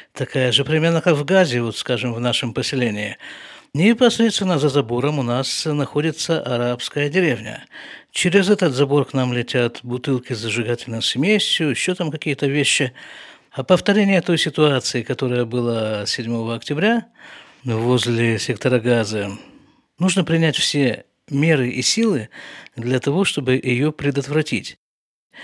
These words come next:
Там ведь в той ситуации возле Газы, опять-таки, идут расследования и показывают, что сначала было нападение военизированного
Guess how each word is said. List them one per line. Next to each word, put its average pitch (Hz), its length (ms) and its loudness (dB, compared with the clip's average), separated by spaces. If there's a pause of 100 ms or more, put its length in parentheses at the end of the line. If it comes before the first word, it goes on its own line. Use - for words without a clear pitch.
(340)
Там 147 300 2
ведь 117 300 -2
в 117 200 -6
той 143 280 2
ситуации 123 640 0
возле 127 300 2
Газы, 113 580 2 (220)
опять-таки, 120 560 -6
идут 120 240 -4
расследования 117 840 -2 (640)
и 156 160 0
показывают, 147 720 0
что 143 720 -2
сначала 180 540 0
было 143 200 0
нападение 127 960 -4
военизированного 131 1300 -2